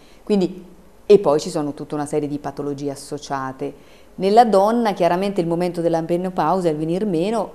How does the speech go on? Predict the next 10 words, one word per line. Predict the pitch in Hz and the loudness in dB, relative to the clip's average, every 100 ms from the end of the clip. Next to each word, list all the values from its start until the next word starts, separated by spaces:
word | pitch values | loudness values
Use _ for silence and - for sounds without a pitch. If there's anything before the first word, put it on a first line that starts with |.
| - | -12
può | - 165 | -8 -6
creare, | 175 170 151 143 147 151 - - - | -2 -2 -2 -4 -4 -6 -8 -20 -10
eh, | 156 151 143 143 143 | -6 -4 -4 -6 -4
il, | 143 - - | -4 -6 -6
questo | 165 170 | -6 -4
me-, | 160 160 - | -4 -4 -4
questa | 170 170 170 160 151 | -4 -4 -4 -4 -4
carenza | - 170 160 156 151 - 180 | -2 0 0 -2 -6 -2 0
di, | 170 151 139 | 0 -4 -4
di, | 151 143 | -4 -4